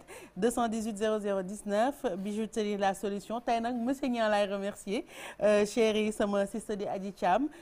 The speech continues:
moo choisir bijou yi tey. Donc téléphone am soixante-dix-huit trois cent quatre-vingt-huit soixante et un soixante et un, coiffure Salon Ndella, soixante-dix-sept zéro trente-sept cinquante-deux vingt-huit, et puis make-up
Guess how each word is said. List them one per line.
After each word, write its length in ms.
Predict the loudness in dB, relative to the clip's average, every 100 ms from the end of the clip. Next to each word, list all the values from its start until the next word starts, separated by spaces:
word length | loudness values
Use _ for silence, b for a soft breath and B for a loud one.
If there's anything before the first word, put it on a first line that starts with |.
| B
moo 180 | -2 -2
choisir 400 | 4 4 4 -2
bijou 260 | -4 -4 -4
yi 100 | -4
tey. 180 | -2 -2
Donc 240 | -2 -2
téléphone 380 | 0 -2 -2 -4
am 80 | -6
soixante-dix-huit 520 | -8 -8 -6 -6 -8
trois 200 | -2 0
cent 160 | 0 -2
quatre-vingt-huit 540 | -4 -4 -6 -6 -8 -10 B B
soixante 360 | -6 -2 -2 0
et 60 | 0
un 100 | 0
soixante 400 | -2 -6 -6 -4
et 80 | -4
un, 140 | -4
coiffure 560 | -2 2 2 2 -6 -4
Salon 320 | 4 4 4
Ndella, 360 | 2 4 6 6 2 B B B
soixante-dix-sept 640 | -2 2 2 0 0 0 0
zéro 280 | 0 2 2
trente-sept 520 | 2 0 0 0 -2
cinquante-deux 680 | -2 0 0 0 -2 -2 -2
vingt-huit, 500 | 0 -2 -2 -2 -4 B B B
et 100 | -4
puis 200 | -2 -2
make-up 520 | 0 0 -2 -2 -4